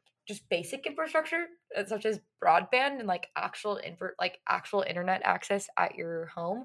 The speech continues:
which we've talked about on other podcasts before. But I think, you know, we always get back to this, is in what Carter was just saying, in the sense that there is so much of us that is good that it's basic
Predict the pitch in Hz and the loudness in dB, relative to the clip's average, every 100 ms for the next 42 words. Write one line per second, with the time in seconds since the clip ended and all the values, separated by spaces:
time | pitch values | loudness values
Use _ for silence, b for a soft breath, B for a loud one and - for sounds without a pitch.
0 | B B - 262 285 277 226 233 269 - | B B -4 0 2 4 4 6 6 6
1 | 220 - 190 180 175 175 180 170 190 - | 4 2 0 0 -2 -2 -6 -6 -4 4
2 | 262 220 196 190 190 190 190 190 - - | 4 4 2 0 -8 -8 -6 -6 -2 0
3 | 180 - 214 - 320 320 196 175 175 B | 0 -2 -2 0 0 0 -2 -2 -2 B
4 | B B B - 233 214 - _ 233 226 | B B B 2 2 2 -8 _ -2 0
5 | 208 202 - 180 196 202 - 202 277 277 | 0 0 0 0 0 -2 -4 -4 -4 -4
6 | 180 175 185 - 196 196 190 190 220 233 | -6 -6 -6 -6 -4 -2 2 4 4 2
7 | 226 220 311 311 202 175 202 B B B | 0 0 0 0 4 4 2 B B B
8 | 247 240 208 - 269 233 233 226 - 202 | 2 2 2 2 4 6 4 2 0 0
9 | 196 185 | 2 0